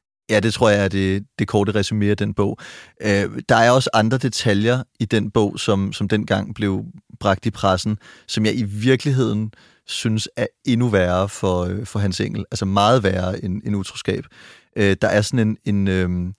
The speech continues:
en historie om, øh, en gang i et supermarked, hvor, øh, Hans Engels kone har glemt husholdningspengene, som de åbenbart, øh, har derhjemme. Altså hun har med andre ord glemt kortet til madkontoen.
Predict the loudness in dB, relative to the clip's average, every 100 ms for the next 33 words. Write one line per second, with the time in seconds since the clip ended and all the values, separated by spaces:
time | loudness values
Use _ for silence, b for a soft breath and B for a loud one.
0 | B B B -2 -2 0 -2 0 0 2
1 | 0 0 -4 _ _ -8 -6 -4 -4 0
2 | 0 0 -4 -2 -2 0 0 0 0 -4
3 | -6 -10 -6 0 0 0 -8 -8 -6 -4
4 | -4 -4 -2 -2 -4 -6 -2 0 0 -2
5 | -4 -6 -2 0 0 -6 b _ -2 -2
6 | -2 -10 -18 _ _ -8 -2 0 2 2
7 | 0 -2 -2 -2 0 -4 -6 -2 -2 0
8 | -2 -4 -8 -14 -10 -8 -8 -8 -4 -2
9 | 0 2 2 0 -4 B B B -4 -2
10 | -2 0 2 0 -2 B B B 0 2
11 | 2 0 0 -2 -2 0 0 0 -2 0
12 | 0 0 0 -2 0 -2 -2 -6 -8